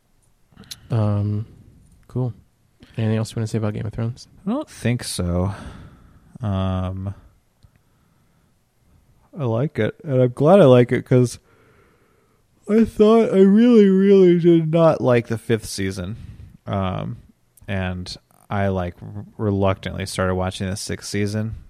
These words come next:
Speaker 2: Just sort of like, "Oh, I've already put in this much time." And then that
Speaker 1: Yeah.
Speaker 2: season six was immediately good, and then it was just fucking great. And so
Speaker 1: Yeah.
Speaker 2: I'm, I'm, I'm just really excited that the show's good because I thought it was getting bad. I thought it was gonna get,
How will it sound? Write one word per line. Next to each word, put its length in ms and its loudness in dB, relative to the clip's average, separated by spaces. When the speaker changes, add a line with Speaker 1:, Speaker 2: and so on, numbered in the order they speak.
Speaker 2:
Just 180 -12
sort 140 -4
of 60 -4
like, 160 -6
"Oh, 300 0
I've 140 0
already 200 0
put 160 -6
in 100 -6
this 180 -12
much 220 -12
time." 360 -10
And 160 -10
then 200 -8
that 100 -2
Speaker 1:
Yeah. 160 0
Speaker 2:
season 320 -6
six 300 -10
was 80 -14
immediately 760 -2
good, 460 -6
and 180 -10
then 120 -10
it 80 -16
was 160 -12
just 200 -12
fucking 400 -14
great. 400 -16
And 200 -8
so 140 -4
Speaker 1:
Yeah. 100 -2
Speaker 2:
I'm, 180 -8
I'm, 380 -4
I'm 180 4
just 160 4
really 220 8
excited 540 0
that 140 -6
the 80 -8
show's 360 -6
good 380 -8
because 560 -8
I 180 -4
thought 380 -2
it 80 -6
was 200 -12
getting 300 -10
bad. 280 -10
I 80 -10
thought 200 -4
it 60 -6
was 140 -12
gonna 220 -10
get, 280 -12